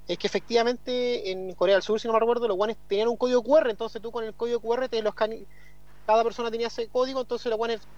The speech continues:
tenían ciertos colores y con eso se veía si hay cuarentena o no. Que en Chile igual se hace, ahí está el registro, entonces con, si tú tienes que estar en cuarentena, tienes que irte, se van presos nomás, pues, weón, ¿cachai?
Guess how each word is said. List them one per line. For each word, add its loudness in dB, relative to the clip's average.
tenían -2
ciertos 0
colores 4
y -2
con 2
eso 0
se -6
veía 2
si 0
hay 0
cuarentena 4
o 4
no. 0
Que 0
en 4
Chile 4
igual 6
se 0
hace, 0
ahí -8
está -8
el -4
registro, -8
entonces -6
con, -8
si -4
tú -6
tienes -2
que 0
estar 2
en 0
cuarentena, 4
tienes 0
que -10
irte, -12
se 0
van 6
presos 2
nomás, -6
pues, -8
weón, -6
¿cachai? -4